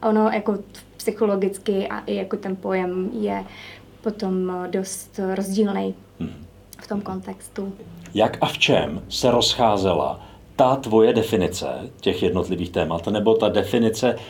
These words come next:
Speaker 2: eh, těch lidí, kteří společně s tebou vlastně jako posouvali ten svět?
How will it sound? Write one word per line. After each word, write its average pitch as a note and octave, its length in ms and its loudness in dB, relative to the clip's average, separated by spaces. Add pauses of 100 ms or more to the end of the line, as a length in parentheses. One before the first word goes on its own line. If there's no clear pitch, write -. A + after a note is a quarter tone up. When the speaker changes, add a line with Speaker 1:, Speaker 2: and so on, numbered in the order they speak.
(160)
Speaker 2:
eh, G2+ 460 4
těch - 220 2
lidí, A2+ 360 2
kteří A2+ 360 2
společně A2+ 480 4
s - 80 -8
tebou F2+ 520 4 (260)
vlastně - 240 0
jako A2 120 2
posouvali G#2+ 560 4
ten A#2 180 0
svět? - 500 0